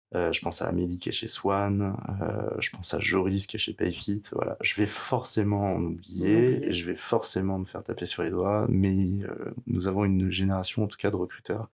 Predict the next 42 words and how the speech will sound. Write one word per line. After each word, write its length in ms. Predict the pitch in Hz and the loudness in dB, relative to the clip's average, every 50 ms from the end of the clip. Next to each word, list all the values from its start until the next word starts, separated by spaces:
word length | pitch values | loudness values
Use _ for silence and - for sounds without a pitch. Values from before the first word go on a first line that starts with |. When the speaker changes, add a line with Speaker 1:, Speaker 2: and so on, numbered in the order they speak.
| _ _ _ _ _ _ _ _ _ _ - | _ _ _ _ _ _ _ _ _ _ -2
Speaker 1:
euh, 260 | 95 90 80 87 87 | 0 2 2 2 0
par 160 | - - 90 | 0 0 -2
rapport 220 | 85 90 - 98 95 | -2 0 0 0 0
à 40 | 92 | 0
il 40 | |
y 40 | 92 | 2
a 40 | 90 | 2
cinq 320 | - - 101 95 101 - | 2 4 4 2 0 0
ans 160 | 104 104 107 107 | 0 0 0 0
que 100 | - - | -2 -4
je 80 | - | -8
trouve 220 | - - 98 92 92 | -4 -2 0 0 0
aujourd'hui 340 | 87 87 90 87 90 95 | 0 0 0 -2 0 -2
assez, 300 | 98 92 - - 98 98 | 0 -2 -2 0 0 -2
euh, 180 | 98 95 95 98 98 104 117 123 | -2 -4 -4 -4 -4 -4 -6 -4
assez 100 | 101 190 | -2 0
Speaker 2:
Brillant. 60 | - 175 | 2 2
Speaker 1:
extraordinaire. 520 | 175 170 - - 95 90 95 104 - _ _ _ _ _ _ _ | 2 4 2 2 2 0 -2 -4 -8 _ _ _ _ _ _ _
Speaker 2:
Super. 460 | _ - - - 156 - 165 160 165 160 - _ _ _ _ _ _ _ _ _ _ _ _ _ _ - | _ -2 -2 -2 0 0 0 0 0 -2 -10 _ _ _ _ _ _ _ _ _ _ _ _ _ _ 4
Alors, 200 | 196 165 156 - _ _ | 6 6 6 4 _ _
pour 180 | - 220 226 - | 2 2 2 4
conclure, 500 | - 269 240 - - 180 - 160 - - - _ | 4 4 4 4 4 4 2 2 0 -8 -6 _
les 140 | 185 190 214 | 4 4 6
choses 320 | 202 - 269 269 269 240 190 | 6 6 6 6 6 6 6
à 80 | 175 | 6
retenir 500 | 170 220 226 226 233 214 208 220 247 247 | 6 4 4 4 4 4 6 6 4 4
de 80 | 190 185 | 4 4
cet 240 | 175 - 214 214 208 | 6 6 6 6 6
échange, 420 | 196 185 - 131 110 135 156 - - _ _ _ _ _ _ _ _ | 4 6 6 6 4 4 2 0 -4 _ _ _ _ _ _ _ _
c'est 160 | - - 247 | 2 2 4
que 100 | 247 233 | 4 6
le 140 | 196 185 180 | 6 6 6
recrutement 560 | 170 208 254 - - 240 233 - 196 180 170 | 6 4 2 4 2 2 4 6 6 6 6
dans 120 | 165 180 | 6 6
le 80 | 180 180 | 4 4
futur 520 | 175 - 185 180 - - 226 262 285 269 | 4 2 -2 0 2 4 4 6 6 6
devra 360 | 208 196 190 170 170 175 170 - | 6 6 4 6 6 4 4 6
évoluer 640 | - 208 220 196 208 214 202 202 202 208 220 262 - - | 6 4 6 6 6 6 6 6 6 6 6 4 2 2
en 160 | - 170 175 | 2 6 6
intégrant 460 | 196 214 208 - 220 - 170 170 175 | 6 6 6 4 4 4 6 6 6
l'I 300 | 175 180 180 190 202 - - | 8 8 8 6 4 4 4
A, 220 | 180 185 226 - | 4 4 4 0